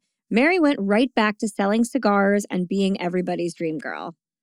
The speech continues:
But she couldn't stay single forever, and in eighteen forty-one, she became engaged to a man named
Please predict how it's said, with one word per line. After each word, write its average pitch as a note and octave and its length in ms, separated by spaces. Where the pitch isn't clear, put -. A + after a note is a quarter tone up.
But E4 360
she - 200
couldn't C#4 280
stay A#3 220
single G3+ 380
forever, E3+ 580
and F3+ 160
in G3 80
eighteen C4 400
forty-one, G#3 640
she - 160
became G3+ 440
engaged A3 520
to A#3+ 160
a G#3+ 120
man A3+ 380
named G3 280